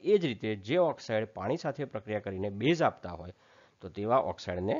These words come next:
બેઝિક ઓક્સાઇડ કહે છે. જે ધાત્વિય ઓક્સાઇડ છે, ધાતુઓ જે ઓક્સિજન સાથે જોડાઈને ધાત્વિય ઓક્સાઇડ બનાવે, એ પાણી સાથે પ્રક્રિયા કરીને બેઝ બનાવે છે.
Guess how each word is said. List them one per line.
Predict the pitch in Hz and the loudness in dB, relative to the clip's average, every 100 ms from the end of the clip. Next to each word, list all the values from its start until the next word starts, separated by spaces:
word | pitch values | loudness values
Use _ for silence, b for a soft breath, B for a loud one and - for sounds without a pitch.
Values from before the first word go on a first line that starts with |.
| 254 | -4
બેઝિક | 95 104 92 117 | 0 0 2 -2
ઓક્સાઇડ | 85 - 82 80 | -4 -6 -10 -10
કહે | 85 98 | -18 -20
છે. | 92 - _ _ _ _ _ _ _ b b b b b b _ _ 117 | -20 -20 _ _ _ _ _ _ _ b b b b b b _ _ 4
જે | 160 | 6
ધાત્વિય | 143 113 104 151 220 | 8 6 4 6 10
ઓક્સાઇડ | 233 - - 107 87 | 12 12 8 4 4
છે, | - 82 87 92 | -4 -10 -8 -2
ધાતુઓ | 107 101 170 175 180 | 0 2 4 6 6
જે | 147 170 | 4 2
ઓક્સિજન | - 113 - 147 151 | 2 -2 -2 -2 0
સાથે | 147 131 143 | 2 0 0
જોડાઈને | 127 127 131 147 143 95 - | 2 4 4 2 0 -4 -2
ધાત્વિય | 101 - 139 139 | -2 0 4 6
ઓક્સાઇડ | 104 - 92 | 4 2 -2
બનાવે, | 82 82 - - | -4 -10 -12 -10
એ | 117 | -10
પાણી | - 95 120 | -4 2 4
સાથે | 214 180 156 | 6 4 2
પ્રક્રિયા | 131 117 107 104 | -2 -4 0 0
કરીને | 98 92 90 110 302 b b b b b | 0 -4 -2 -2 -2 b b b b b
બેઝ | 120 127 107 | 4 4 4
બનાવે | 101 80 78 80 | 0 -2 -4 -14
છે. | - | -18